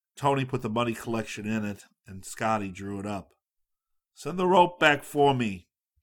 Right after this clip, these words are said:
Tony called. The three boys helped pull him up. He immediately sat on the ground with the bucket between his legs and started to clean his findings. "Rick, get me the bag of cloths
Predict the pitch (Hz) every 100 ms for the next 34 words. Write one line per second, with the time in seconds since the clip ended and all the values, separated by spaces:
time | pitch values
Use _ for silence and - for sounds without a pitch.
0 | _ - 101 95 - 101 95 85 - _
1 | _ _ _ _ _ - - 139 131 127
2 | 123 120 127 120 - - 117 110 107 107
3 | 95 - _ _ _ _ 107 110 139 135
4 | 107 107 - 117 113 104 95 104 110 107
5 | 98 92 95 92 113 110 104 - - 101
6 | 95 95 104 98 92 90 92 - 110 98
7 | - - - 120 101 90 90 - 104 107
8 | 101 85 - - - - _ _ _ _
9 | _ _ _ _ 151 143 131 - _ _
10 | _ - 202 196 165 139 143 147 131 113
11 | - 135 139 147 151 -